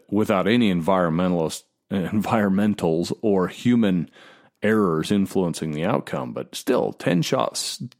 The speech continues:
six tenth inch groups are pretty impressive. They have a high B C. The rear half of the bullet is solid copper, so you can't destroy it. And the front half is, uh, soft lead bonded to the jacket. So you're gonna get a big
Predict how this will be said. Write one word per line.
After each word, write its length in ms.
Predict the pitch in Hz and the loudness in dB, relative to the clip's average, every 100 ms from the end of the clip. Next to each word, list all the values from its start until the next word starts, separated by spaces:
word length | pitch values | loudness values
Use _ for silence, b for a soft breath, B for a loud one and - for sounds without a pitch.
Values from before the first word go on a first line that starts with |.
| 180 | -12
six 320 | - 151 - | -4 -4 -4
tenth 360 | - - 135 123 | -6 -2 0 0
inch 260 | 113 - | 0 -2
groups 500 | 101 104 107 80 - | 0 2 2 0 -4
are 140 | 85 76 | -4 -6
pretty 480 | _ - 107 - | _ -6 -2 0
impressive. 640 | 90 82 117 107 - - _ b b b b | 0 -2 0 -2 -4 -10 _ b b b b
They 100 | 113 | -2
have 80 | 104 | 0
a 60 | 98 | 0
high 260 | 127 165 | 0 0
B 180 | 156 151 | 2 0
C. 400 | - 101 82 - b b b - | 0 0 0 -4 b b b -6
The 120 | 90 | -2
rear 320 | 85 117 139 | 2 2 2
half 360 | - - 139 135 | 0 0 0 0
of 120 | 113 | 0
the 60 | 98 | 0
bullet 380 | 90 101 90 - | 0 2 0 -2
is 180 | 85 - | -6 -4
solid 420 | 110 98 80 76 | 0 0 0 -4
copper, 400 | - 98 87 67 | -2 0 0 -6
so 140 | - | -4
you 160 | 80 - | -6 -6
can't 360 | - 147 143 | -6 -4 -4
destroy 500 | - 78 - - 60 | -6 -10 -6 -6 -4
it. 120 | 76 - | -6 -8
And 160 | - 101 | -4 -2
the 60 | 92 | -2
front 400 | - 143 143 123 | -2 0 0 -2
half 360 | 98 85 82 | -4 -4 -4
is, 400 | - 82 76 - - b b b b b | -6 -4 -4 -6 -14 b b b b b
uh, 220 | - 73 69 | -12 -10 -6
soft 360 | - 123 127 | -2 -2 0
lead 320 | 107 90 76 | 0 0 -4
bonded 460 | 90 87 92 104 104 | -2 2 2 2 0
to 80 | 101 | -2
the 100 | 87 | -2
jacket. 520 | 87 87 73 - - | 0 -2 -2 -6 -12
So 100 | - | -6
you're 140 | 90 | -4
gonna 160 | 90 90 | -2 -4
get 160 | 85 73 | -4 -6
a 60 | |
big 540 | 76 - 107 123 120 | -8 -2 0 0 -2